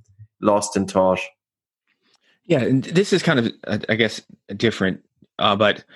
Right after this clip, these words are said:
Speaker 2: I th-, I forgot where I read this from, and it might have been from your book, I don't remember, but I think maybe, was it a hundred years ago or years ago? I don't remember the exact number,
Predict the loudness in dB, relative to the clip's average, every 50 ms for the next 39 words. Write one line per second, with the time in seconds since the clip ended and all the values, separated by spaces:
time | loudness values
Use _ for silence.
0 | -20 -20 -20 _ _ _ _ _ _ -2 -2 -2 -2 -4 _ _ -10 -10 -4 -2
1 | 0 2 2 4 4 4 4 4 4 2 0 -2 -4 -8 -10 -8 -6 -8 -6 -6
2 | -6 -8 -10 -12 _ _ _ _ _ _ _ _ _ _ -6 -2 -2 0 2 2
3 | 2 2 2 0 0 0 0 -2 -2 -2 -2 -2 -6 -4 -2 -2 -2 -2 -2 -2
4 | -4 -4 -2 0 0 -2 0 0 0 0 -2 -4 -12 -20 -20 -20 -20 _ _ -16
5 | -12 -2 -2 -2 -2 0 0 2 2 2 2 2 2 2 0 -2 _ _ _ _
6 | _ -12 -8 -6 -6 -6 -6 -6 -4 -6 -4 -6 -6 -4 -2 -2 0 0 0 2
7 | 2 2 4 2 0 0 0 0 0 0 -2 -4 -6 -6 -6 -6 -6 -8 -10 -4
8 | -2 0 0 0 0 -2 -2 -2 -2 -2 -2 -2 0 0 0 0 0 0 0 0
9 | -2 -4 -8